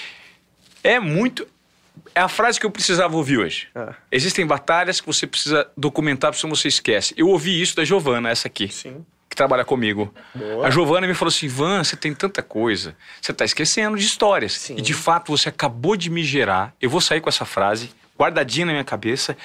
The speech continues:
Speaker 1: E ela, você já me deu uma porrada aqui.
Speaker 2: Boa.
Speaker 1: Existem batalhas que você precisa documentar.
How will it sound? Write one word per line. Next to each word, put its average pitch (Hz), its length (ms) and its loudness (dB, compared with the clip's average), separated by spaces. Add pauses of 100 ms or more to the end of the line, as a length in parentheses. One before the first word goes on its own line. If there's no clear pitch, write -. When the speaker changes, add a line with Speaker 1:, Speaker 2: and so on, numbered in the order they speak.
(220)
Speaker 1:
E 135 40 -2
ela, - 140 0
você - 180 -2
já 175 120 2
me 240 80 0
deu 226 100 2
uma 285 100 4
porrada 143 440 2
aqui. 113 160 -6
Speaker 2:
Boa. 127 320 0 (760)
Speaker 1:
Existem 160 340 0
batalhas 139 440 -2
que - 80 -12
você 131 60 -10
precisa 135 320 -2
documentar. 107 580 -8